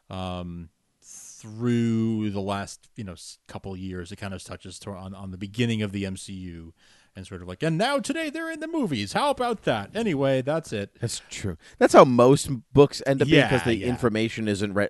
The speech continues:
Speaker 2: like, you could talk about what happened in the office in the nineteen seventies. Nobody cares anymore.
Speaker 1: Right,
Speaker 2: Well,
Speaker 1: but we
Speaker 2: not
Speaker 1: don't have
Speaker 2: everybody's
Speaker 1: that, we
Speaker 2: even
Speaker 1: don't have that
Speaker 2: around
Speaker 1: gossip
Speaker 2: anymore.
Speaker 1: now.
Speaker 2: No, that's all lock and key right now. We have no idea what's
Speaker 1: Right,
Speaker 2: happening.
Speaker 1: right, right, right.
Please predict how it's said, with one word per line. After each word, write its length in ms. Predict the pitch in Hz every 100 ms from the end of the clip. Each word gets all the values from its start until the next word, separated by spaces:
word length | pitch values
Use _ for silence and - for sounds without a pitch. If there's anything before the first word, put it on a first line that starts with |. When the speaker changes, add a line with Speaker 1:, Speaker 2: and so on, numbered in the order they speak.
| -
Speaker 2:
like, 180 | 104 117
you 100 | 143
could 140 | 127
talk 240 | 107 113
about 360 | 101 87 85 78 _ _ _
what 180 | 92 85
happened 320 | 95 98 85
in 80 | 82
the 100 | 82
office 380 | 95 92 78
in 60 | 82
the 80 | 80
nineteen 380 | 82 85 82 76
seventies. 500 | 92 85 78 73 73
Nobody 400 | 87 82 78 73
cares 380 | 87 85 78
anymore. 560 | 76 76 76 69 64 78 220 147
Speaker 1:
Right, 220 | 160 143 -
Speaker 2:
Well, 80 |
Speaker 1:
but 40 | 135
we 60 |
Speaker 2:
not 140 | 147 90
Speaker 1:
don't 80 | 87
have 80 |
Speaker 2:
everybody's 260 | 131 90 -
Speaker 1:
that, 20 |
we 40 | 92
Speaker 2:
even 80 |
Speaker 1:
don't 100 | 80
have 80 | -
that 80 | 95
Speaker 2:
around 140 | 110
Speaker 1:
gossip 260 | 117 113 85
Speaker 2:
anymore. 240 | 82 78
Speaker 1:
now. 300 | 73 85 87 85 _ _ _ _ _ _ _ _ -
Speaker 2:
No, 240 | 101 143
that's 180 | 87 92
all 160 | 107 95
lock 260 | 92 90
and 80 | 90 76
key 140 | 98
right 200 | 90 73
now. 160 | 76 76
We 120 | 90
have 120 | 82
no 160 | 85 90
idea 240 | 82 69
what's 160 | 69 82
Speaker 1:
Right, 140 | 76
Speaker 2:
happening. 360 | 127 82 67 76
Speaker 1:
right, 240 | 117 87 -
right, 160 | 101
right. 140 | 107